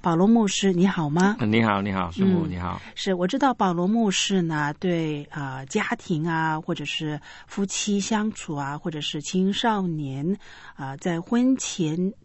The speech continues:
Speaker 1: 嗯，怎么样守住这个贞洁的这样的行为呢，是非常有负担的。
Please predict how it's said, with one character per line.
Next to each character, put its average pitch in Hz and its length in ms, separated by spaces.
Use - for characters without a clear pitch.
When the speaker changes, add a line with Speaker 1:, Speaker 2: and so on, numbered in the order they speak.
Speaker 1:
嗯， 151 400
怎 147 120
么 156 100
样 180 300
守 139 340
住 165 180
这 170 160
个 139 100
贞 233 360
洁 143 280
的 139 320
这 175 120
样 156 200
的 139 220
行 180 280
为 247 160
呢， 147 180
是 - 180
非 240 220
常 190 200
有 143 160
负 180 280
担 175 320
的。 165 180